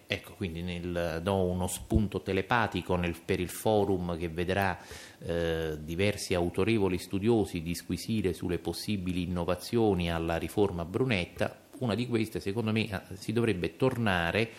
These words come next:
alla competenza dei dirigenti limitata solo alle due sanzioni del richiamo verbale e del richiamo scritto. Il resto deve andare all'U P D,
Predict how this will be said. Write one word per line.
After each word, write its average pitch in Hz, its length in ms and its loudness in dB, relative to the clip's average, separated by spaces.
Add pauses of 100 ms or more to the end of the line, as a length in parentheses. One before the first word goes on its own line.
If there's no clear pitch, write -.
(180)
alla 87 240 -2
competenza 101 720 2
dei 92 160 2
dirigenti 98 680 2
limitata 95 520 0
solo 98 300 4
alle 90 160 4
due 101 180 6
sanzioni 90 560 0
del 85 140 0
richiamo 90 400 -2
verbale 95 520 2
e 85 40 0
del 85 160 0
richiamo 87 380 -2
scritto. 87 480 -4
Il 85 80 -2
resto 104 340 0
deve 92 200 2
andare 98 360 0
all'U 92 260 -2
P 101 120 -4
D, 98 300 2